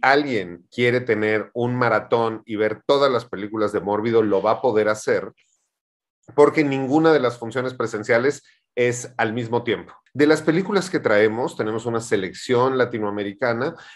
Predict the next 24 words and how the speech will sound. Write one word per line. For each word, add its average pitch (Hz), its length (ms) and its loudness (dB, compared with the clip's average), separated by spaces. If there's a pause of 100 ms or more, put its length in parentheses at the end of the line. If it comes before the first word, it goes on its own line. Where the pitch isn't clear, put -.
(120)
que - 80 -2
incluye 127 760 0
tres 131 400 0
estrenos 113 840 -2
de 95 140 -4
cine 107 440 -2
mexicano: 98 760 -6 (260)
Los 110 200 -2
Minutos 127 420 0
Negros 127 680 2
de 101 240 0
Mario 107 280 0
Muñoz, 110 580 -2
y 98 120 -6
estará 98 320 2
el 107 80 0
director 104 640 0
y 98 80 -14
parte 92 300 -4
de 95 80 0
los 90 160 -4
actores 92 380 -4
con 90 180 -8
nosotros. 139 600 -4